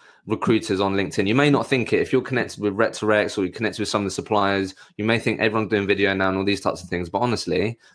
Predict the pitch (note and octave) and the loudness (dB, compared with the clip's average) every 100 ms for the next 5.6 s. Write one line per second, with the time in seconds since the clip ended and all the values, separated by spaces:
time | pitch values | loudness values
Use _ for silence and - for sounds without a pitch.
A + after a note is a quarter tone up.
0 | - G#2 G#2+ D#2 - _ _ _ _ - | -2 2 4 2 -2 _ _ _ _ 2
1 | G#2+ G#2+ G#2+ G#2 - - - B2+ - - | 2 4 2 2 -2 -4 -2 -2 -2 -6
2 | - - A#2+ B2 C3 B2 A2 - A2 G2+ | -6 0 2 4 4 4 0 2 0 0
3 | G2+ G#2 - A2 G2 G2 F#2+ F2+ E2+ E2 | 0 -2 0 -2 -2 -2 0 0 0 0
4 | F#2 - - - - A2+ G#2+ G#2 F#2 G#2+ | 0 -4 -16 -20 -4 0 2 2 0 -2
5 | - - - G2+ F2 G2 | 0 -2 2 2 4 0